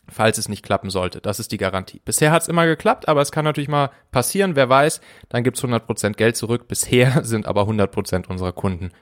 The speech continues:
super, super zufrieden bei uns und kaufen auch immer wieder. Ähm,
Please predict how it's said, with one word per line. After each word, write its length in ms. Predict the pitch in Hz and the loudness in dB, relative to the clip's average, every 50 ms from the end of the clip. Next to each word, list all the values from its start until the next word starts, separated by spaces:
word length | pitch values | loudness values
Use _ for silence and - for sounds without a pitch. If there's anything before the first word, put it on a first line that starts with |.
| _ - | _ -8
super, 400 | 107 101 117 139 143 - 131 107 | -4 0 2 2 4 4 4 2
super 220 | 107 104 - 101 | 2 2 -2 -4
zufrieden 380 | - - - - - 113 104 101 | -4 -4 -8 -6 -4 -2 0 0
bei 80 | 98 | 0
uns 200 | - 98 98 - | 0 0 -2 -4
und 100 | - 101 | -8 -6
kaufen 300 | - - 104 101 - 104 | 0 0 0 2 0 -2
auch 80 | 101 - | -6 -6
immer 220 | - 101 92 90 | -6 -6 -8 -8
wieder. 200 | 92 90 - - - - - - - - - - - - - _ - | -8 -10 -12 -12 -14 -18 -20 -20 -20 -18 -20 -20 -20 -20 -16 _ 0
Ähm, 280 | 107 104 104 104 101 | 2 2 2 2 -2